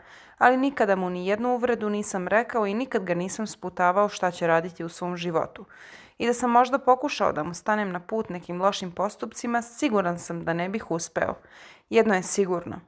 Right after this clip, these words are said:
dok nisam dobio krunu, najviše sam ga voleo na svetu. Supruga Ena ti je saopštila da ti je brat preminuo. Verujem da je teško opisati to stanje šoka nakon saznanja. Bivša supruga i moja tetka su mi saopštili, iako sam osjećao dok sam izlazio da nešto nije u redu.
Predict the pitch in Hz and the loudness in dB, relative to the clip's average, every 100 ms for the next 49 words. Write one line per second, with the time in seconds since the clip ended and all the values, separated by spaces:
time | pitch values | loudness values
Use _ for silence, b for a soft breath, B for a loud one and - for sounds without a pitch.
0 | _ - 226 226 240 233 208 185 175 180 | _ -2 0 0 -2 0 2 2 2 0
1 | - - 233 240 208 - 220 220 196 - | -6 -4 -2 0 -2 0 0 0 -2 -6
2 | 170 170 160 165 180 190 180 180 180 - | -6 -6 -4 0 4 4 2 0 -4 -4
3 | - - - - _ _ B B B B | -4 -6 -16 -20 _ _ B B B B
4 | B - 302 302 269 226 - 254 226 - | B -4 -2 2 4 4 4 2 0 -2
5 | 185 175 185 185 - - 220 196 180 185 | -4 0 2 2 -2 0 2 2 2 -4
6 | 175 202 196 202 190 175 175 165 165 - | -2 0 0 -4 -4 -4 -4 -6 -8 -6
7 | 185 196 202 185 175 175 226 226 - 214 | 4 6 6 2 -2 0 -2 -2 -2 -4
8 | 214 220 240 190 - 208 - 190 202 - | -4 -4 -4 -4 -6 -4 -2 -4 -2 -4
9 | - 170 - 175 170 180 180 202 190 170 | -6 -4 -4 -2 -4 -2 -2 -2 0 0
10 | 160 - - _ B B B B - 240 | 0 -6 -12 _ B B B B 0 2
11 | 220 - 165 - 247 240 254 214 214 202 | 2 0 0 0 0 -2 -2 0 2 2
12 | 196 185 180 - 233 240 208 - 180 180 | 2 2 2 0 -2 -2 -4 -4 -4 -4
13 | - 175 175 - 262 247 226 240 254 208 | 2 2 2 -2 -4 -4 -2 0 0 0
14 | - 180 175 196 240 - 185 170 - 175 | -2 -2 0 -2 -4 0 -2 -2 -6 -4
15 | 185 208 226 196 196 170 165 175 - - | -2 0 0 2 0 2 0 0 -4 -6
16 | 160 160 160 156 143 - | -4 -2 0 -2 -4 -8